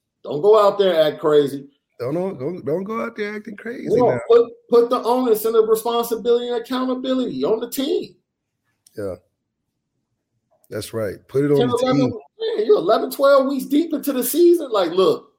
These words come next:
Speaker 2: He's been shouldering a lot.
Speaker 1: Like,
Speaker 2: He's
Speaker 1: we
Speaker 2: been
Speaker 1: are coached
Speaker 2: shouldering a
Speaker 1: out.
Speaker 2: lot.
Speaker 1: Yeah, we are coached out at this point.
Speaker 2: Yeah.
Speaker 1: Go do it. Go do it.
Speaker 2: He's like, "We this far, man. I can't keep carrying you with my words."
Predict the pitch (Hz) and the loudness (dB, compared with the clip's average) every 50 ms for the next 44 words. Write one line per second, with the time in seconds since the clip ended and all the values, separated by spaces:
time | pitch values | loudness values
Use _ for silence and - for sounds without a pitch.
0 | _ - 185 220 185 196 208 190 165 - 196 202 208 208 202 196 190 190 190 175 | _ -4 -4 -2 2 4 2 2 4 4 4 6 6 8 8 6 6 6 4 4
1 | 175 190 208 185 117 104 - _ _ _ _ _ _ _ _ 147 147 139 185 180 | 4 4 4 4 2 -2 -8 _ _ _ _ _ _ _ _ 0 0 0 0 -2
2 | - 233 254 208 151 - - - 214 208 185 160 160 151 180 170 151 - - - | -2 2 2 2 2 2 2 4 4 4 4 2 -2 -2 0 0 0 -2 -2 -6
3 | - _ _ _ _ _ _ _ - - 185 190 170 135 135 190 254 208 151 - | -12 _ _ _ _ _ _ _ -18 -4 0 2 2 2 2 4 4 4 4 2
4 | - - 220 208 202 - - 196 190 180 160 147 139 - 139 127 127 - - 135 | 2 4 4 4 4 2 -2 0 2 2 2 0 -2 -4 -8 -8 -8 -8 -8 -8
5 | 104 - - _ _ _ _ _ _ _ 104 117 110 92 85 - _ _ _ _ | -8 -8 -14 _ _ _ _ _ _ _ -12 -10 -10 -10 -12 -14 _ _ _ _
6 | _ _ _ _ _ _ _ _ _ _ _ _ _ _ _ 143 151 156 143 147 | _ _ _ _ _ _ _ _ _ _ _ _ _ _ _ 2 2 2 2 0
7 | 165 156 135 - - - _ _ _ _ _ _ _ _ _ _ _ _ _ _ | 0 0 -2 -4 -6 -12 _ _ _ _ _ _ _ _ _ _ _ _ _ _
8 | _ _ _ _ _ _ _ _ _ _ _ _ _ _ _ _ - 127 139 139 | _ _ _ _ _ _ _ _ _ _ _ _ _ _ _ _ 0 0 0 2
9 | 135 147 143 120 - - - - _ _ _ _ _ _ - 127 127 127 113 113 | 2 2 0 0 0 -4 -12 -18 _ _ _ _ _ _ -18 -14 -10 -8 -8 -8
10 | 113 139 156 156 151 143 - - 156 156 151 139 127 123 127 123 135 139 - - | -6 -6 -4 -4 -4 -6 -6 -4 -2 0 0 0 -2 -4 -6 -6 -6 -8 -8 -10
11 | 135 127 123 127 135 131 120 - - - 151 151 156 160 156 139 127 117 117 123 | -10 -10 -10 -10 -12 -12 -12 -14 -10 -6 -4 -2 -2 -2 -4 -4 -8 -8 -8 -8
12 | 117 95 110 110 104 117 131 135 113 95 117 139 _ _ - | -8 -8 -10 -10 -10 -10 -10 -10 -10 -12 -14 -18 _ _ -20